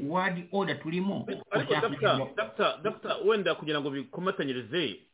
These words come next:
Speaker 2: uh, aba-, abari mu Rwanda, nawe wari uhari, kuko ushobora kuba ubyibuka,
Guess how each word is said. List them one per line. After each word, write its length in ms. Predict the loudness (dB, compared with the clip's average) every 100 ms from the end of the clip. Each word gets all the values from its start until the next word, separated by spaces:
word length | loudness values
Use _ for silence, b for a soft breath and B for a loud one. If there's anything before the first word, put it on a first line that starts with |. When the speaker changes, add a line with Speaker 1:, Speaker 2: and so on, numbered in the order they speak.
| _
Speaker 2:
uh, 480 | -4 0 0 0 -2
aba-, 480 | -2 2 4 4 0 -6 _ -14
abari 280 | -2 -2 0
mu 100 | -4
Rwanda, 520 | -4 -4 -4 -2 -2
nawe 220 | 2 2
wari 200 | 2 0
uhari, 280 | -2 -4 -6
kuko 320 | -12 -14 -10
ushobora 220 | -6 -6
kuba 140 | -6 -8
ubyibuka, 720 | 0 0 0 -2 2 2